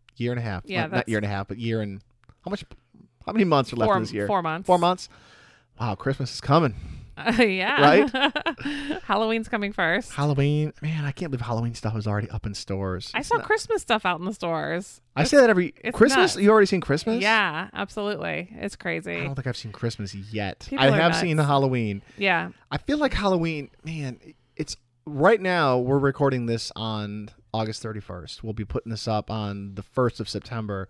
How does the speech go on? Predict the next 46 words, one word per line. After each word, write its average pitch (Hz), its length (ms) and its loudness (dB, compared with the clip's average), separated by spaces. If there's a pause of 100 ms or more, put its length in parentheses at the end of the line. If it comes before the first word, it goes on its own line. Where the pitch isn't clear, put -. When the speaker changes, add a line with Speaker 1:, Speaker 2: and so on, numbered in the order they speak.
Speaker 2:
Yeah. 175 260 -8 (420)
Speaker 1:
I 131 100 -4 (240)
feel 320 220 4
like 233 200 6
the 190 80 0
last 170 200 6
few 147 120 2
years 123 280 2
you 117 60 -6
start - 220 -2
seeing 110 480 -6
Halloween 110 460 -4
stuff 98 260 -4
showing 117 360 -2
up 147 240 4
in 107 220 -4 (160)
mid-September. 247 1160 -2 (160)
Speaker 2:
No. 190 340 -2
Speaker 1:
It's 160 100 0
probably 185 300 8
been 151 180 4
like 135 140 4
that 120 160 2
for 127 120 0
a 110 60 4
long 107 200 4
Speaker 2:
It's, - 80 -6
Speaker 1:
time. 110 220 4
Speaker 2:
it's 202 100 -4
always 185 340 0
been 165 160 -6
in 156 80 -6
August. 156 720 -6 (100)
I 214 60 0
mean, 240 200 0
I 226 140 -2
think 247 200 -4
it's 185 100 -8
always 151 240 -6
been 156 100 -12
in 151 80 -14
August. 151 380 -10
You 226 60 -8
just 214 360 -10 (540)
haven't 160 300 -4
noticed. 147 560 -10